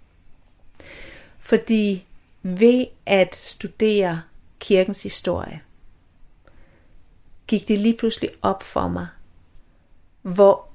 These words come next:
usandsynlig mange forskellige bud, der gennem tiden har været på, hvad det var, Jesus prøvede at, at fortælle os. Ved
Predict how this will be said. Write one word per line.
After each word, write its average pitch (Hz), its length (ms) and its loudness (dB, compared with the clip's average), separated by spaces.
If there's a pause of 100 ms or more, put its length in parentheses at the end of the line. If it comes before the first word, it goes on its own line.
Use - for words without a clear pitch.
usandsynlig 214 1200 -2
mange 165 600 -2 (320)
forskellige 190 680 0
bud, 190 420 0 (180)
der 202 120 -4
gennem 175 280 -2
tiden 175 360 -6
har 170 100 -6
været 160 360 -2
på, 175 260 -6
hvad 160 140 0
det 165 120 -4
var, 160 80 -4
Jesus 160 420 -6
prøvede 160 360 -8 (460)
at, 160 140 2 (960)
at 160 80 2
fortælle 160 440 -4
os. - 220 -18 (1700)
Ved 226 360 4